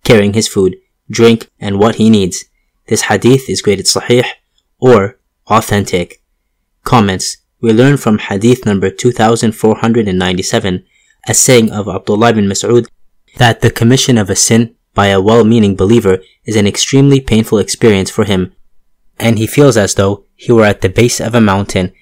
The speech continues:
ready to fall upon him any moment. A disbeliever or an arrogant person, on the other hand, does not care about any wrongdoing or act of sin committed by him. He only feels as if it were a fly that had dropped on his nose, and he would drive it away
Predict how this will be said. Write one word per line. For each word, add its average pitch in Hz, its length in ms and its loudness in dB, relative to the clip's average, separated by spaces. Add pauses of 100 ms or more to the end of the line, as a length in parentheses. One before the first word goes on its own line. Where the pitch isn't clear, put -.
(180)
ready 117 260 4
to 104 100 -2
fall 120 280 2
upon 120 280 0
him 98 240 -4 (260)
any 113 200 2
moment. 95 500 0 (280)
A 107 120 -10
disbeliever 113 720 0 (100)
or 104 160 0
an 98 140 -2
arrogant 113 400 2
person, 98 420 -2 (220)
on 101 120 -2
the 98 80 0
other 117 260 2
hand, 95 260 -4 (260)
does 101 160 -4
not 123 240 0
care 113 260 0
about 113 280 -2
any 110 160 0
wrongdoing 104 600 0
or 101 220 -4
act 117 280 -2
of 110 80 -6
sin 110 300 -2
committed 104 440 -2
by 98 160 0
him. 92 260 -4 (500)
He - 140 -2
only 123 240 4
feels 101 360 -2
as 98 260 -4
if 113 100 -4
it 101 100 -2
were 98 140 -2
a 92 60 -4
fly 104 420 0 (220)
that 101 160 0
had 92 180 -2
dropped 110 300 0
on 98 140 -6
his 95 200 -8
nose, 104 320 0 (240)
and 104 120 -6
he 104 60 -4
would 95 160 -2
drive 113 300 2
it 95 60 0
away 104 420 0